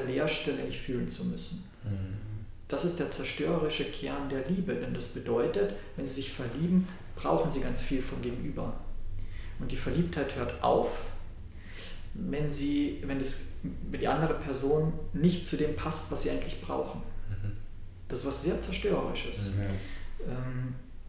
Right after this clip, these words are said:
Speaker 1: und das wird nicht hinterfragt, das wird nicht erkannt.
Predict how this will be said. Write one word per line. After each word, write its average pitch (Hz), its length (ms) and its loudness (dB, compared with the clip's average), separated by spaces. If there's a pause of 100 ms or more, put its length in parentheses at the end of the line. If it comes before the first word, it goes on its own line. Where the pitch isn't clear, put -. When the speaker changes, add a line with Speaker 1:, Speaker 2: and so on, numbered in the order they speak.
(440)
Speaker 1:
und - 200 -2
das 151 400 0
wird 165 220 6
nicht 185 220 6
hinterfragt, 180 680 0
das - 140 -2
wird 156 140 0
nicht 156 160 -2
erkannt. 151 580 2